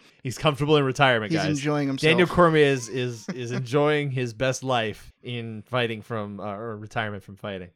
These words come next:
Speaker 2: Anyway, the other fights.
Speaker 1: Yeah, this one. Uh, I mean, I, I like a lot of the ki-, fights on this card. Actually,
Speaker 2: I, I,
Speaker 1: upper,
Speaker 2: I,
Speaker 1: upper
Speaker 2: I
Speaker 1: portion
Speaker 2: think
Speaker 1: of
Speaker 2: this
Speaker 1: it.
Speaker 2: is a good card.
Speaker 1: Anthony Smith, Johnny Walker.
Speaker 2: That should be fun.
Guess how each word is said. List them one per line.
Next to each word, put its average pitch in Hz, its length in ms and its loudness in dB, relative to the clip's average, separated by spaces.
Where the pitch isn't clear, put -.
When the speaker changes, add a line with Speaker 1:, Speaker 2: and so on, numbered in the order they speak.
Speaker 2:
Anyway, 101 320 -6
the 113 100 -8
other 87 160 -8
fights. - 400 -18
Speaker 1:
Yeah, 131 340 -4
this - 180 -12
one. 127 220 -6
Uh, 123 300 -4
I - 20 -16
mean, 220 120 -14
I, 254 60 -6
I - 20 0
like - 180 0
a 233 60 -2
lot 160 160 4
of 123 60 -4
the 117 80 -6
ki-, 113 160 -10
fights 107 260 -8
on 92 80 -12
this 85 140 -16
card. - 280 -18
Actually, 143 220 0
Speaker 2:
I, 139 80 0
I, 208 140 -2
Speaker 1:
upper, 196 100 -6
Speaker 2:
I, 196 200 -6
Speaker 1:
upper 113 200 -6
Speaker 2:
I - 40 -8
Speaker 1:
portion - 180 0
Speaker 2:
think 147 160 0
Speaker 1:
of - 60 -6
Speaker 2:
this 120 160 -4
Speaker 1:
it. - 20 -8
Speaker 2:
is 110 80 -8
a 113 60 -10
good 113 220 -10
card. - 360 -12
Speaker 1:
Anthony 143 320 -6
Smith, 143 480 -6
Johnny 139 240 -2
Walker. 127 420 -2
Speaker 2:
That 143 80 -8
should - 100 -10
be 123 80 -6
fun. 107 320 -10